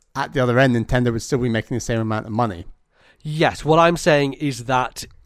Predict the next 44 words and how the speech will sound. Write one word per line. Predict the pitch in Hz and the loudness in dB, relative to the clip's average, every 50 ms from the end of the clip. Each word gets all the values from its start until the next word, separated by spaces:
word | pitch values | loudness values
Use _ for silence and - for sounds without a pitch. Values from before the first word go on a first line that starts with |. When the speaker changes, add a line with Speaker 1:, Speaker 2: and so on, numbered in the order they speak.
| _ _ - | _ _ -18
Speaker 2:
the | 147 131 139 147 139 135 135 123 | -12 -6 -4 -2 0 0 -2 -4
job | 131 - - 170 151 151 139 165 | -6 -4 0 0 0 2 2 2
of | 147 127 110 | 0 0 0
those | 131 135 135 127 - | -2 -2 -2 -2 -4
companies | - - 139 139 - 170 180 196 175 - | -4 -4 -4 -2 0 0 0 0 -2 -6
is | - 135 - | -10 -10 -10
to | - - - | -10 -12 -8
convince | - 156 139 120 - 135 135 143 - - | -6 -6 -6 -2 -2 -4 -4 -4 -8 -14
those | 117 - - 143 147 160 175 147 | -14 -6 -2 2 2 2 2 0
people | - - 123 113 - - 127 110 107 | -6 -10 -10 -10 -10 -8 -8 -8 -8
to | - - - | -10 -10 -10
sign | 131 - - - 147 131 113 | -10 -4 -2 0 0 0 -2
up | 120 113 - | -4 -8 -8
for | - 110 | -12 -14
the | 98 98 | -12 -12
subscription. | - 110 - - - 110 92 - - - 98 98 | -14 -16 -16 -14 -14 -14 -14 -14 -14 -14 -14 -6
That's | 104 147 156 170 139 - | 2 2 2 2 2 -2
the | - 147 | -4 -6
value | 127 110 135 131 139 131 110 104 92 | -2 0 0 0 0 0 -4 -8 -14
for | - 101 95 | -14 -16 -16
them. | 85 85 85 85 87 92 | -16 -16 -18 -18 -18 -12
The, | 110 131 | -10 -10
the | 131 131 143 - | -6 -6 -8 -4
companies | - 160 170 165 - 202 202 175 143 131 | 0 -2 0 0 -2 -4 -4 -6 -6 -4
make | 135 135 143 139 - 156 | -4 -4 -4 -2 -2 -2
out | 143 123 | -2 -2
like | 123 123 - - | -2 -6 -6 -4
bandits | 135 123 127 131 147 202 220 208 - - - - - | -4 -2 -2 0 2 2 0 0 -2 -14 -20 -20 -16
when | - 127 135 127 120 | -6 -4 -4 -4 -4
those | 110 107 135 143 170 208 - | -6 -4 2 2 2 2 2
types | - - 175 151 - - | -2 -2 -4 -2 -4 -8
of | 156 | -10
people | - - 156 143 - 175 180 196 196 - - - | -8 -8 -10 -4 -2 -2 -2 -2 -4 -10 -18 -10
who | - 170 | -8 -8
forget | 156 - - 147 127 - 139 160 160 131 | -6 -2 -2 -4 -2 0 -2 -2 0 -2
they're | 151 147 | -4 -4
subscribed | - 151 135 - - 147 139 135 - | -4 -8 -10 -4 0 0 0 0 0
to | - 139 127 | -2 -4 -4
a | |
service, | 120 - - 127 123 123 143 185 196 - - - - _ | -4 -2 -2 -2 -2 0 0 -2 -2 -4 -8 -16 -20 _
subscribe | - - 147 - - - - 147 135 127 - | -8 -6 -6 -6 -6 -4 2 2 2 2 0
to | - 135 120 | -4 -8 -8
a | 107 | -8
service. | - - 123 107 95 92 - 78 76 - - | -6 -8 -8 -8 -8 -10 -12 -16 -16 -18 -18